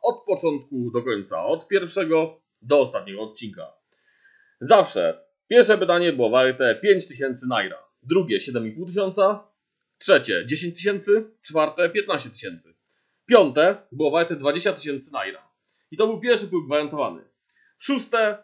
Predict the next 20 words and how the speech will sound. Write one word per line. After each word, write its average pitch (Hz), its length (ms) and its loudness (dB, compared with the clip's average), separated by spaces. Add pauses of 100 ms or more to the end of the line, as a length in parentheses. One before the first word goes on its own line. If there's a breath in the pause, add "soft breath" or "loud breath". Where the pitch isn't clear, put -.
trzydzieści 139 380 -8
tysięcy, 160 520 -6 (200)
siódme 127 500 -6 (120)
czterdzieści 123 500 -6
pięć 156 180 -8
tysięcy, 180 560 -8 (160)
ósme 113 520 -8 (460)
siedemdziesiąt 156 640 -2
tysięcy, 180 640 -10
dziewiąte 127 680 0
sto - 180 -10
dwadzieścia 135 360 -6
tysięcy, 180 600 -8 (260)
dziesiąte 202 580 -2
drugi 151 320 -2 (100)
próg 131 200 -6
gwarantowany 151 680 -4 (400)
ćwierć 233 560 0
miliona 101 640 -4
naira. 107 560 0